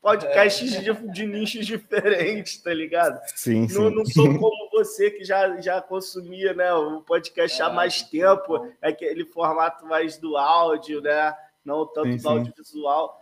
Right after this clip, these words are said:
Speaker 1: Mas, pô, foi isso. A gente encontrou uma forma ali de tá trazendo essa galera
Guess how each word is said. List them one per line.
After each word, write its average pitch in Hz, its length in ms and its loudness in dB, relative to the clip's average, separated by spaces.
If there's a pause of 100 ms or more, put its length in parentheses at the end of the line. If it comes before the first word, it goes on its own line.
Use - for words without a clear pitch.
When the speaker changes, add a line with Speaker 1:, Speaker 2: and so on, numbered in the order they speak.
(160)
Speaker 1:
Mas, 208 300 4
pô, 254 280 6
foi 381 420 4
isso. - 340 -4 (240)
A 202 100 6
gente 233 400 -4
encontrou 254 560 -2
uma 254 300 -2
forma 254 380 0
ali 240 240 -2
de 240 180 -12 (240)
tá 247 340 2 (440)
trazendo 220 500 2
essa 233 260 -6
galera 220 720 0